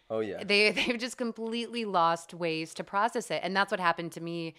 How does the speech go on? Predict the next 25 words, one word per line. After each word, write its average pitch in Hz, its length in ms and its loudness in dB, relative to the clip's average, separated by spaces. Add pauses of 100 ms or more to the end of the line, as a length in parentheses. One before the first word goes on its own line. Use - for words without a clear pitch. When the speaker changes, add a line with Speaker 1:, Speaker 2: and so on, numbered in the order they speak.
(320)
Speaker 2:
uh, 165 180 0
when 165 100 -4
I 165 60 -4
started 165 220 -6
getting 165 200 -6
symptoms 156 360 -12
of 147 160 -12
post-traumatic 156 480 -8
stress 254 240 4
disorders. 170 600 -2
I 170 140 -2
Speaker 1:
Mm. 160 60 -6
Speaker 2:
just 165 280 -6 (320)
didn't 185 280 -2
have 165 240 -2
any 160 220 -4
way 151 300 -6
to, 147 500 -12 (160)
to 151 260 -10
process 151 400 -6
these 147 200 -14
memories 147 440 -8
and 151 140 -12
this 143 180 -14
trauma. 147 440 -10